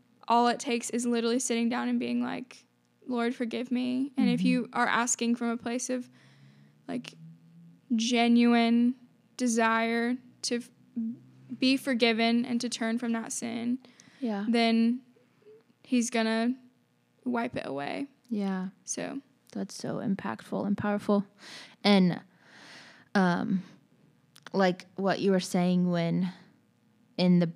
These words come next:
Speaker 2: work of the cross and the forgiveness that is found in Jesus, and it's like, once we have been forgiven, now the next step in that is to receive that forgiveness and
Speaker 1: Mm-hmm.
Speaker 2: also to believe that forgiveness.
Speaker 1: Yeah.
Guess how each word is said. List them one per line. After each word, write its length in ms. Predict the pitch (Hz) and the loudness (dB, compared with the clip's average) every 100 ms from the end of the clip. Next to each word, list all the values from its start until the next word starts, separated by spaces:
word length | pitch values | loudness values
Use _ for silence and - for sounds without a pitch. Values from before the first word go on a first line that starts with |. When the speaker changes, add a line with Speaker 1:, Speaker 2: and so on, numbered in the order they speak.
| - | 0
Speaker 2:
work 300 | 185 185 190 | 2 4 4
of 100 | 175 | 2
the 100 | 175 | 2
cross 680 | - 165 160 170 - - - _ _ _ _ - | 2 4 6 4 -2 -10 -14 _ _ _ _ 4
and 140 | 185 | 6
the 80 | 170 | 6
forgiveness 680 | - 170 165 165 170 170 - | 4 4 4 6 6 4 0
that 160 | 156 | -2
is 180 | 151 277 | -2 -2
found 460 | - 160 165 165 180 | 2 4 6 4 2
in 200 | - 180 | 2 2
Jesus, 720 | - 175 170 170 185 - - - - _ - | 2 0 2 0 -2 -6 -10 -16 -20 _ 0
and 160 | 175 | 4
it's 160 | 165 - | 4 2
like, 300 | 151 151 - | -2 -2 -4
once 400 | - 175 190 196 | 0 6 8 8
we 100 | - | 6
have 200 | 196 170 165 | 2 2 4
been 200 | 170 180 | 4 4
forgiven, 680 | 170 165 170 180 160 170 - _ _ _ _ - | 0 0 2 2 2 0 -2 _ _ _ _ 0
now 640 | 185 170 165 165 156 151 151 - | 6 8 8 6 4 2 -2 0
the 100 | 170 | 4
next 340 | 151 170 - | 4 2 -2
step 300 | - 175 160 - | -2 0 0 0
in 160 | 165 | 0
that 260 | 160 151 - | 0 -2 -2
is 260 | 170 160 - | -2 -2 -4
to 420 | - 175 160 156 - | -2 2 4 2 0
receive 720 | 170 165 - 180 170 196 202 | 0 0 0 2 6 6 6
that 260 | 220 - | 6 6
forgiveness 560 | - 240 233 247 247 233 | 4 4 8 8 8 4
and 140 | 262 269 | 2 2
Speaker 1:
Mm-hmm. 80 | - | 4
Speaker 2:
also 340 | - 247 185 | 4 4 2
to 160 | 180 170 | 2 0
believe 560 | 165 156 156 151 147 - | 0 0 0 -2 -4 -6
that 180 | - | -10
forgiveness. 640 | - 185 - 214 196 - - | -10 -14 -10 -8 -8 -8 -8
Speaker 1:
Yeah. 280 | 254 247 | -8 -8